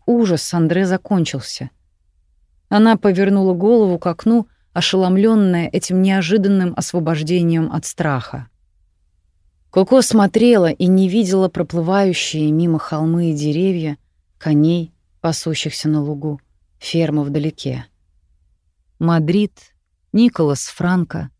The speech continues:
Педро Гомера и Том Бёрнс остались далеко позади. Каждая секунда приближала её к Парижу и к Андре. Луи только что сказал,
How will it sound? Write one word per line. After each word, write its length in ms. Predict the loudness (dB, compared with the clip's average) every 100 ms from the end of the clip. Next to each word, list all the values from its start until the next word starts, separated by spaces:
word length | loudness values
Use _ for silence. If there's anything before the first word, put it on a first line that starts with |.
| _ _ _
Педро 320 | -2 0 0 -2
Гомера 600 | 0 0 0 -2 -4 -8 -8
и 120 | -8
Том 380 | -4 0 0 0
Бёрнс 580 | -2 -2 -4 -8 -14 _ _ -6
остались 540 | -4 0 0 0 0
далеко 380 | 0 -2 -2 -6
позади. 640 | -4 -2 -2 -4 -8 -12 -18 _ _ _ _ _ _ _ _ _ _ _ _ _ _ _ _
Каждая 420 | 0 2 4 2
секунда 640 | 0 -4 -4 2 4 4 2
приближала 600 | 0 0 0 0 0 2
её 340 | 2 0 0
к 120 | -2 -4
Парижу 600 | -2 0 0 -2 -8 -14 _ -6
и 80 | -4
к 120 | 0
Андре. 500 | 0 0 -2 -6 -12 _ _ _ _ _ _ _ _ _
Луи 340 | 2 6 6 4
только 280 | 2 2 -2
что 200 | -2 -4
сказал, 640 | -2 -2 2 2 2 -2